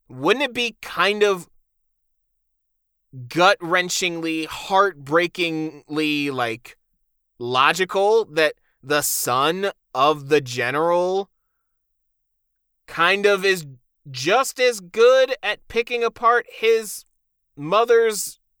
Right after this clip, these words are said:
like, forces, and also would maybe kind of be already familiar with how they work in general?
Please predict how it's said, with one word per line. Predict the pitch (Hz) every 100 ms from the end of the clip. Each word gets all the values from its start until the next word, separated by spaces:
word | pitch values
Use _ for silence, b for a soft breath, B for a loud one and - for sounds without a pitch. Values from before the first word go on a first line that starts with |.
| _ -
like, | 170 165 - _
forces, | - - 180 240 240 247 247 240 - - _ _ _ _ _ -
and | 175
also | 220 - 220
would | 208
maybe | 139 135 165 196 214
kind | 190 - 185 196
of | 170
be | 190 185
already | 127 151 180 175
familiar | 175 143 139 170
with | 175 175
how | 147 165
they | 170 170
work | 123 110 143 185 _ - _ _ _ _ _ -
in | 185 202
general? | 175 196 208 214 214 220 226